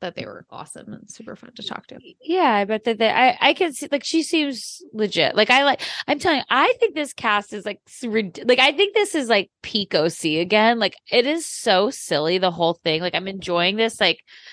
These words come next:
Speaker 2: even though
Speaker 1: Wait, wait,
Speaker 2: Tamara's like
Speaker 1: Adeline, <laughs> when
Speaker 2: Oh my
Speaker 1: Adeline,
Speaker 2: God.
Speaker 1: <laughs> like, says, Shannon's
Speaker 2: Here.
Speaker 1: like, "Oh, can,
Speaker 2: Here.
Speaker 1: can I borrow that jacket?" She's like, "Yeah, it's an extra large. It should fit."
Speaker 2: And then when she, okay, 'cause, like, I watched, I watched it on Peacock, so it was, like, the never before scenes that were added to it too. And then she's like,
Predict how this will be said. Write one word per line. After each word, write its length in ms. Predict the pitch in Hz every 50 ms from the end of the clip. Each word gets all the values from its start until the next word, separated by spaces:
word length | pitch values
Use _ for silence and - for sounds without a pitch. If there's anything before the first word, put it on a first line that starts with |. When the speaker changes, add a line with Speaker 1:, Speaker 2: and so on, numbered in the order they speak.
| - - _ - _ _ _ _ _ _
Speaker 2:
even 220 | 247 262 277 311
though 60 | 320 -
Speaker 1:
Wait, 140 | - - -
wait, 60 | 202
Speaker 2:
Tamara's 240 | 202 190 214 208 185
like 120 | 202 190 196
Speaker 1:
Adeline, 500 | 196 185 190 226 247 285 320 359 370 392 - _ - - -
<laughs> 220 | 285 269 - _
when 200 | - 233 233 - -
Speaker 2:
Oh 120 | - 156 156
my 120 | 170 190 220
Speaker 1:
Adeline, 220 | 247 277 311 -
Speaker 2:
God. 120 | - - - _ _ _ _ _ _ _ _ - _
Speaker 1:
<laughs> 80 | 349 -
like, 180 | 294 294 - -
says, 400 | - - 185 175 180 202 - - - - - - - - _ _ _
Shannon's 340 | - - 208 196 202 208 247
Speaker 2:
Here. 0 |
Speaker 1:
like, 220 | 208 - - - - - - - -
"Oh, 160 | 302 320 330 -
can, 160 | - - 311 294
Speaker 2:
Here. 140 | 285 247 - _ _
Speaker 1:
can 120 | - 254 226
I 80 | 214 214
borrow 220 | 214 233 254 277 285
that 200 | 302 294 233 -
jacket?" 280 | - 170 175 185 202
She's 80 | 202 -
like, 140 | 226 214 _ _ _
"Yeah, 140 | - 240 240
it's 140 | 247 240 285
an 60 | 262
extra 300 | 233 226 - - - 190
large. 320 | 175 170 165 170 170 -
It 120 | 208 208 - _
should 240 | 196 - - 202 190 -
fit." 200 | 165 170 - - _ _ _ _ - _ _ - - - - 202 - _ _ _ _ _ _ _ _ _ _ _ _ _ _ _ _
Speaker 2:
And 80 | 254 247
then 140 | 240 233 233
when 120 | 247 240
she, 220 | - - 339 302
okay, 460 | 262 - - 247 - - 269 226 190 190
'cause, 180 | - 269 -
like, 120 | 226 - -
I 120 | 214 226
watched, 320 | 254 269 294 294 - -
I 140 | 277 226 226 226
watched 200 | 247 277 - 349
it 40 |
on 100 | 330 311
Peacock, 440 | - - 254 226 - - 185 156 156
so 80 | - 185
it 40 | 170
was, 60 | 170
like, 100 | 170 -
the 80 | 190
never 220 | 175 180 170 180 180
before 320 | 175 180 - - 175 170
scenes 300 | - - 156 147 165 170 190
that 80 | 175
were 120 | 170 175 -
added 300 | - 160 165 165 180 175
to 120 | - 208 175
it 100 | - -
too. 200 | - 185 175 185
And 100 | 196 202
then 80 | 202
she's 140 | 190 - -
like, 120 | 214 -